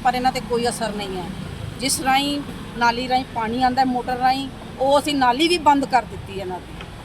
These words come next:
ਸੀਮਟ ਲਾ ਕੇ ਬੰਦ ਕਰਤੀ, ਮਿੱਟੀ ਲਾ ਕੇ ਬੰਦ ਕਰਤੀ, ਪਰ ਇਹ ਫਿਰ ਖੋਲ ਲੈਂਦੇ ਨੇ। ਉਹ ਕਹਿੰਦੇ ਨੇ, "ਕਮੇਟੀ ਦਾ ਕੰਮ ਹੈ ਪਾਣੀ ਨੂੰ ਬਾਹਰ ਕੱਢਣਾ,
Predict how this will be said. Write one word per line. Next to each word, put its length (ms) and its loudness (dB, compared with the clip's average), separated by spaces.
ਸੀਮਟ 380 6
ਲਾ 160 8
ਕੇ 140 0
ਬੰਦ 260 2
ਕਰਤੀ, 380 0
ਮਿੱਟੀ 340 -4
ਲਾ 220 4
ਕੇ 120 2
ਬੰਦ 240 2
ਕਰਤੀ, 260 -2
ਪਰ 160 4
ਇਹ 80 0
ਫਿਰ 160 -4
ਖੋਲ 380 -6
ਲੈਂਦੇ 300 -6
ਨੇ। 420 -6
ਉਹ 100 6
ਕਹਿੰਦੇ 380 4
ਨੇ, 220 4
"ਕਮੇਟੀ 340 4
ਦਾ 120 6
ਕੰਮ 260 2
ਹੈ 60 4
ਪਾਣੀ 260 0
ਨੂੰ 180 -2
ਬਾਹਰ 220 2
ਕੱਢਣਾ, 400 -6